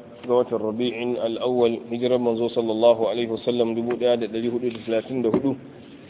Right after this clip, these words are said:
wanda ya daidai da ashirin da takwas ga watan ɗaya a shekara ta dubu biyu da goma sha uku.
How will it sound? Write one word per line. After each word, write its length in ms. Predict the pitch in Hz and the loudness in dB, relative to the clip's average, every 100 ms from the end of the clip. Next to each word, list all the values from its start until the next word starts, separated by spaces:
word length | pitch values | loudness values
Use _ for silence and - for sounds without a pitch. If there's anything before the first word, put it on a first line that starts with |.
| - - - - - 107 | -20 -20 -20 -20 -6 -4
wanda 160 | 117 | 2
ya 60 | 117 | 2
daidai 260 | 123 131 131 | 4 2 4
da 80 | 123 | 4
ashirin 320 | 117 123 131 | 2 -2 0
da 80 | 120 | 0
takwas 340 | 113 120 120 - - - - - | 2 2 2 0 -12 -18 -18 -10
ga 160 | 113 120 | 0 2
watan 380 | 120 120 110 117 | 2 0 -2 4
ɗaya 400 | 120 120 - 107 | 8 8 6 0
a 40 | |
shekara 400 | - 110 123 117 | -6 0 2 2
ta 80 | 113 | 0
dubu 240 | 120 120 120 | -4 -4 -2
biyu 160 | 123 | -2
da 60 | 117 | 0
goma 240 | 113 117 113 | 0 0 0
sha 140 | 120 107 | 0 -2
uku. 260 | 113 - | -4 -8